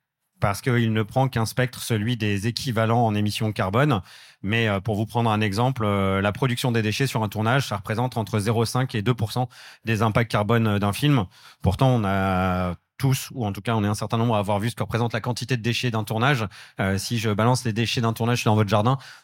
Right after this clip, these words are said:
vous allez vous rendre compte qu'au-delà de l'impact carbone, euh, bah, c'est beaucoup de déchets. Et, euh, on l'entend, les gires de plastique dans les océans, la production de déchets, c'est, euh, c'est pas du tout négligeable. Euh,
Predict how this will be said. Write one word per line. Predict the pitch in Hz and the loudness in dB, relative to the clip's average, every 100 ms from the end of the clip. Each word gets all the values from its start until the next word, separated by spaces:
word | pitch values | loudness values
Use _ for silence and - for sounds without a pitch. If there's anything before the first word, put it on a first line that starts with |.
| - | -6
vous | 104 | 0
allez | 110 110 | 2 2
vous | 104 | 0
rendre | 104 101 | -2 0
compte | 135 131 | -2 0
qu'au-delà | 107 107 107 | 2 2 2
de | 107 | 2
l'impact | 107 113 107 | 2 2 0
carbone, | 95 101 127 113 | 0 2 2 2
euh, | 117 104 95 95 90 87 85 82 - - - - _ | 0 0 2 0 0 -2 -4 -8 -12 -20 -20 -20 _
bah, | 101 95 90 95 | -6 -2 -2 -2
c'est | - - | -4 -2
beaucoup | 107 - | -2 0
de | 123 | 0
déchets. | 117 - 117 120 - - | 2 2 0 -2 -12 -6
Et, | 98 95 | 0 2
euh, | 92 | 2
on | 104 | 2
l'entend, | 110 104 104 113 | 4 4 4 4
les | 123 104 | 4 4
gires | 110 | 2
de | 107 | 2
plastique | 101 95 - 110 | 2 0 -2 -4
dans | 107 | 0
les | 101 92 | 0 2
océans, | 95 - 98 107 | 0 2 2 4
la | 104 90 | 4 2
production | - 98 101 | 0 -2 0
de | 101 | -2
déchets, | 92 117 117 | 0 0 0
c'est, | - 101 101 | 0 0 2
euh, | 90 85 | 2 0
c'est | 85 101 | -2 -2
pas | 104 | 0
du | 98 107 | 0 -2
tout | 123 | 0
négligeable. | 120 95 95 107 123 92 - - - - | 0 0 0 0 0 -2 -8 -20 -16 -6
Euh, | 98 95 92 92 90 92 | -2 0 0 0 -2 -4